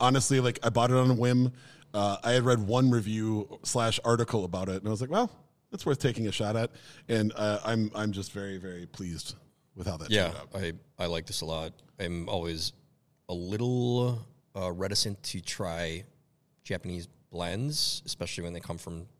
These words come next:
Speaker 2: different locales. They were upfront about it, and it's a great producer, but oftentimes that's, like, the, the, the Japanese whiskeys that are not even Japanese whiskeys.
Speaker 1: Yeah.
Speaker 2: And I typically don't care for them, but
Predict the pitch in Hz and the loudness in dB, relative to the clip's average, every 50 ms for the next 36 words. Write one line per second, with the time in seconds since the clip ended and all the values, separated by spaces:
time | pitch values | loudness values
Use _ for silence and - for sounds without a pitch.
0 | _ _ - - - - 90 101 92 85 - - 87 85 87 87 90 90 - - | _ _ -12 -10 -8 -8 -8 -6 -6 -8 -6 -4 -4 -2 -2 -2 -2 -4 -6 -10
1 | - - _ _ _ _ _ _ _ _ _ _ _ _ _ _ _ _ _ _ | -14 -18 _ _ _ _ _ _ _ _ _ _ _ _ _ _ _ _ _ _
2 | _ _ _ _ _ _ - 95 104 104 98 95 92 87 85 - - - 113 117 | _ _ _ _ _ _ -8 -2 0 2 2 4 2 2 0 -2 -2 -2 0 0
3 | 107 104 98 104 98 98 101 95 92 95 - 104 - - - 95 95 92 92 - | 0 0 0 0 2 2 0 0 -2 -4 -4 -6 -8 -8 -6 -4 -4 -4 -4 -4
4 | - 92 87 90 92 90 - - 87 82 82 82 82 - - _ 95 90 90 85 | -6 -4 -2 0 0 0 0 -2 -2 -4 -4 -6 -8 -10 -12 _ -6 -2 -2 -2
5 | 82 - 87 82 - - 82 82 80 80 80 80 - - - 82 80 78 - - | -2 -4 -6 -8 -8 -6 -6 -6 -6 -6 -8 -8 -10 -8 -8 -8 -8 -6 -6 -6
6 | - 85 82 80 - - _ _ _ _ _ _ _ _ _ - 82 82 85 - | -6 -6 -8 -10 -12 -16 _ _ _ _ _ _ _ _ _ -12 -12 -12 -12 -14
7 | - - - - - 82 85 92 - _ _ _ _ _ _ - 82 - - 92 | -16 -20 -20 -20 -18 -18 -18 -18 -20 _ _ _ _ _ _ -20 -12 -6 -4 -2
8 | 92 - - 87 87 80 80 87 87 - - - 82 82 82 85 87 82 82 82 | -2 -2 -4 -4 -6 -6 -6 -6 -6 -6 -6 -6 -8 -8 -8 -8 -6 -6 -6 -8
9 | - - _ _ _ _ _ _ _ _ _ - 92 82 82 82 87 98 123 147 | -8 -12 _ _ _ _ _ _ _ _ _ -12 -10 -8 -8 -8 -8 -6 -4 -4
10 | 147 131 120 - - _ _ _ _ - 135 127 - 165 151 151 131 160 156 - | -4 -6 -8 -12 -16 _ _ _ _ -6 -6 -6 -4 -4 -6 -4 -4 -6 -6 -6
11 | - 165 170 175 165 123 95 64 64 - - - 90 87 82 - _ _ _ - | -6 -6 -6 -2 0 0 0 0 -2 -6 -8 -6 -6 -6 -6 -8 _ _ _ -12
12 | - - - 90 90 85 80 82 78 76 - - - - - 80 85 82 85 85 | -10 -8 -8 -6 -6 -6 -6 -6 -8 -8 -8 -8 -8 -6 -6 -6 -6 -6 -6 -8
13 | - | -10